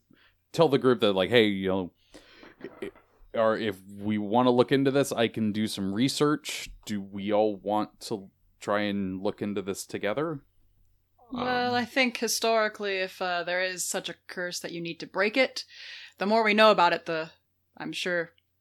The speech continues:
Speaker 2: easier we will be able to stop this situation.
Speaker 3: And I believe that there is a purpose that we have all been brought here together.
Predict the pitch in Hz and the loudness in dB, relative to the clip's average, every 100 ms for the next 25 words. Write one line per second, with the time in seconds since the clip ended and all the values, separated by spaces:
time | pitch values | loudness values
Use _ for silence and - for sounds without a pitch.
0 | _ _ _ 180 170 156 160 165 160 160 | _ _ _ -12 -10 -12 -10 -8 -6 -8
1 | - - - 160 - 165 - - - - | -8 -8 -4 -4 -6 -8 -8 -8 -10 -12
2 | - - - - - - - - - 107 | -10 -8 -8 -12 -18 -18 -20 -20 -12 -6
3 | 104 107 107 110 113 113 110 107 104 - | -2 -2 -2 -4 -2 0 0 -4 -8 -14
4 | - 98 95 92 - - - - _ _ | -4 -2 -2 -4 -6 -8 -8 -12 _ _
5 | _ - 107 104 98 101 110 104 101 - | _ -10 -4 -4 -4 -6 -4 -4 -4 -4
6 | 107 - 98 95 107 101 104 95 104 95 | -4 -2 -2 -4 -4 -2 -2 0 -2 -4
7 | 87 - 90 - 101 85 - 87 78 87 | -4 -2 -2 -2 -4 -4 -4 -4 -2 -2
8 | 85 117 | -6 -8